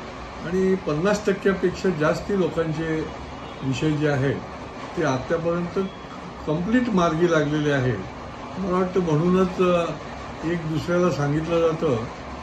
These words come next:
आणि त्याच्यामुळे तर मुंबईचीही काही वेळेला लोकं येतात, या सगळ्या ग्रामीण भागातलेही लोकं येतात, आणि खरं म्हणजे हेच एक समाधान आहे की त्याचा सातत्याने फॉलोअप करणं. जे अधिकारी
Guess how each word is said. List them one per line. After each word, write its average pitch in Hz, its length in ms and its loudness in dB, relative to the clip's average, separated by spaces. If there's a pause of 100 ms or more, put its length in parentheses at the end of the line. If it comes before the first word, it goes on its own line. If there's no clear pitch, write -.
(120)
आणि 160 200 -6
त्याच्यामुळे 175 520 2
तर 185 60 0
मुंबईचीही 175 680 4
काही 190 220 6
वेळेला 185 260 6
लोकं 175 300 2
येतात, 175 320 2 (840)
या 151 140 2
सगळ्या 170 600 4
ग्रामीण 147 300 2
भागातलेही 160 540 2
लोकं 160 320 -2
येतात, 147 400 0 (760)
आणि 180 120 0 (120)
खरं 170 140 4
म्हणजे 190 260 2
हेच 190 360 4
एक 202 140 6
समाधान 156 480 0
आहे 117 180 0
की 160 240 -4 (580)
त्याचा 156 360 0
सातत्याने 180 640 0
फॉलोअप 160 520 0
करणं. 147 300 0 (760)
जे 175 120 8
अधिकारी 175 800 4